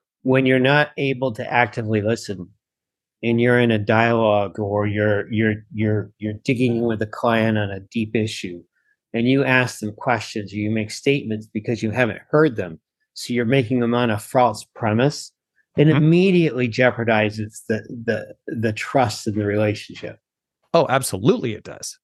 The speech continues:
Speaker 2: And I, I tell attorneys all the time, like, as you're engaging clients, the one thing that you need to do, and this is, this puts a little bit of fear into people because of the perfectionism piece of it,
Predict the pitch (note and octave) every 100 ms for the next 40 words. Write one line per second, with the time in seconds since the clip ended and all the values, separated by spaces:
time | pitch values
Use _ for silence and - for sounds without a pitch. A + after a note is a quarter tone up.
0 | - B2+ C#3 - C3 D#3 D3 C3 B2+ B2+
1 | A#2+ A#2 A2 D3+ F3 A2 - _ _ _
2 | C3 D3 D#3+ E3+ C#3+ C#3+ C3 C3 - G2+
3 | G#2 E3 - - _ _ _ - G#2+ B2+
4 | D#3 E3 D3+ C#3 C3 C3 A#2 A2 G#2 G#2+
5 | B2 B2 C3+ A2+ B2 B2+ - C#3+ C#3 A#2+
6 | D3 F3+ E3 C#3 - D3+ E3+ C#3+ B2+ A#2+
7 | A#2 A2 G#2+ G#2 G#2+ A#2 - G#2 C3+ G2+
8 | G#2 F#2+ - - - G2 G2 G2+ C#3+